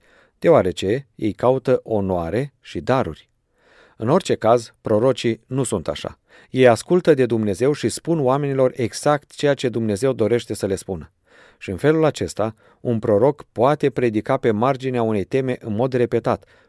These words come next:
până când dezechilibrul dintr-o biserică este corectat. Însă predicatorilor profesioniști le este teamă să predice chiar și de două ori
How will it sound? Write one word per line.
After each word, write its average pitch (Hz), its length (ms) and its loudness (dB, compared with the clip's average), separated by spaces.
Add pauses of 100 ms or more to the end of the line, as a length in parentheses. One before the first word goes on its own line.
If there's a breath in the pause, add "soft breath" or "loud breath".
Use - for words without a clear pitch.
(120)
până 180 280 0
când 156 320 0
dezechilibrul 117 960 -2
dintr-o 110 300 -2
biserică 104 640 0 (160 soft breath)
este 110 240 -2
corectat. 87 580 -6 (640 soft breath)
Însă 127 380 4
predicatorilor 123 920 0
profesioniști 104 920 -2 (380 soft breath)
le 131 120 0
este 127 220 2
teamă 165 580 2
să - 180 -6
predice 151 680 0
chiar 151 200 2
și 147 160 -8
de 135 160 2
două 151 400 4
ori - 160 2